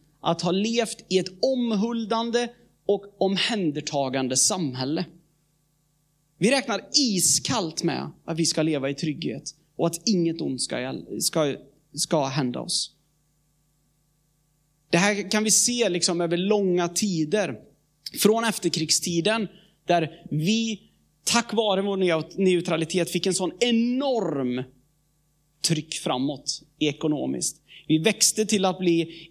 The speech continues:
en utav världens rikaste länder. Just på en enkel punkt egentligen.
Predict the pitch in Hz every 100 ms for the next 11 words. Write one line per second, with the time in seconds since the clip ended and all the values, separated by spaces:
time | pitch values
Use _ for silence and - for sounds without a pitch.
0 | _ - 214 226 196 175 196 208 202 190
1 | 202 202 208 151 - 135 127 - 143 131
2 | 113 113 131 139 - _ _ _ _ -
3 | 269 277 - - - 190 175 170 - 185
4 | 190 165 151 123 117 139 127 - 151 147
5 | 143 - 120 113 127